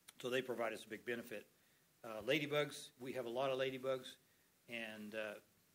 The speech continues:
so that's, you know, that just shows, you know, come back to that biodiversity thing, you know, <laughs> what we're doing and what, that is working. And so, yes, I guess the answer is, uh, long answer is that, and yes, it's, I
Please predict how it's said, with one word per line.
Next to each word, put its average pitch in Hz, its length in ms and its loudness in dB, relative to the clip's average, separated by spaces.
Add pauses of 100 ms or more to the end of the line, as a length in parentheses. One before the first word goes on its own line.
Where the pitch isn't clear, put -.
(140)
so 156 160 2
that's, 160 340 4 (500)
you 151 100 -4
know, 110 140 0 (240)
that 160 180 6
just 147 180 -2
shows, 131 400 2 (200)
you 127 100 -6
know, 110 100 -4 (100)
come 123 160 -4
back 113 180 0
to 117 60 -6
that 101 240 -6
biodiversity 110 760 -2 (220)
thing, 104 160 -6 (100)
you 101 100 -6
know, 98 100 -10
<laughs> - 640 -18
what 123 200 -2
we're 117 100 -6
doing 135 260 2
and 110 180 -6
what, - 180 -8
that 117 120 -4
is 120 100 -10
working. 139 360 -4 (380)
And 117 120 -8
so, 127 120 -4
yes, 143 320 2 (100)
I 123 140 -6
guess 151 160 -2 (200)
the 131 120 -6
answer 127 260 -6
is, - 240 -10 (360)
uh, 117 40 -12 (240)
long 123 240 -2 (140)
answer 110 200 -16 (300)
is - 80 -18 (100)
that, 117 280 -8 (160)
and 104 100 -10 (180)
yes, - 100 -6 (160)
it's, - 120 -14 (100)
I - 40 -12